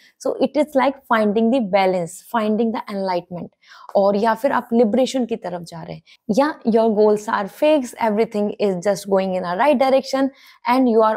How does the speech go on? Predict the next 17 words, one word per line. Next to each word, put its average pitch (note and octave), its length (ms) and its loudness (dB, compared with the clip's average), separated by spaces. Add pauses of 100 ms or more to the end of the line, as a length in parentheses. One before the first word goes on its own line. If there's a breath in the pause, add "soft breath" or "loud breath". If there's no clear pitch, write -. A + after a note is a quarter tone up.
(120)
also F#3+ 260 -6 (120)
aligned। E3+ 360 -4 (400 soft breath)
So D4 100 6 (100)
twenty-three C#4 840 0 (120)
is G3 80 -6 (100)
more A3+ 120 2 (140)
about F#3+ 260 -4 (120)
alignment। F3+ 600 -4 (460 soft breath)
Like G3+ 200 0
आप G#3 240 0
एकदम A#3 420 2
रिलैक्स G#3 580 -2
हैं A3+ 140 -12 (360 soft breath)
और G#3+ 140 2
आप G3+ 380 -4
फोकस्ड G3+ 500 0
हैं A3+ 160 -12